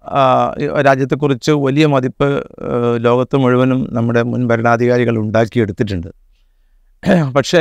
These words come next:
ഇപ്പോൾ ലോകത്തെ എങ്ങനെ വിലയിരുത്തുന്നു എന്ന് നമുക്ക് ചിന്തിക്കാവുന്നതേ ഉള്ളൂ. അപ്പോൾ ആർക്കും നമ്മ-, ഒരു നേട്ടത്തെ ഇല്ലാതാക്കാൻ കഴിയും. അപ്പോൾ ഇപ്പോൾ സംഭവിക്കുന്നു പറഞ്ഞാൽ ഭരണഘടന ഒരു ഭാഗത്ത് നിൽക്കുന്നു, ഭരണഘടനയ്ക്കെതിരായിട്ട്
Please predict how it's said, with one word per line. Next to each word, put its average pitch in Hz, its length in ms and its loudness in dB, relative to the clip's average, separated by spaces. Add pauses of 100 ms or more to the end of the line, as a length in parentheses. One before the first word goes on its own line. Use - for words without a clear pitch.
ഇപ്പോൾ 170 440 0
ലോകത്തെ 151 460 0
എങ്ങനെ 160 220 2
വിലയിരുത്തുന്നു 147 560 0
എന്ന് 139 420 0
നമുക്ക് 127 260 -2
ചിന്തിക്കാവുന്നതേ 127 600 0
ഉള്ളൂ. 92 200 -4 (640)
അപ്പോൾ 160 160 2
ആർക്കും 165 600 2
നമ്മ-, 170 220 0
ഒരു 165 160 0 (100)
നേട്ടത്തെ 151 500 0
ഇല്ലാതാക്കാൻ 143 560 2
കഴിയും. 90 320 -6 (460)
അപ്പോൾ 127 160 2
ഇപ്പോൾ 190 440 4
സംഭവിക്കുന്നു 165 580 2
പറഞ്ഞാൽ 151 400 2 (120)
ഭരണഘടന 147 460 2
ഒരു 165 140 2
ഭാഗത്ത് 151 360 2
നിൽക്കുന്നു, 139 420 0
ഭരണഘടനയ്ക്കെതിരായിട്ട് 120 1000 0